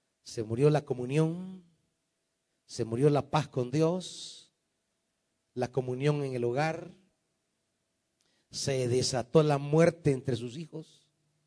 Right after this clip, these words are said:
su mayor mató al menor, se murió en la casa donde vivían, los echaron.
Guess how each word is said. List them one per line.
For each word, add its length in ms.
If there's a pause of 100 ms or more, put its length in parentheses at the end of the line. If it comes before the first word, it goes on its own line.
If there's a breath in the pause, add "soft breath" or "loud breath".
(500)
su 240
mayor 520
mató 300
al 80
menor, 540 (1600)
se 220
murió 420
en 80
la 160
casa 280
donde 180
vivían, 480
los 140
echaron. 680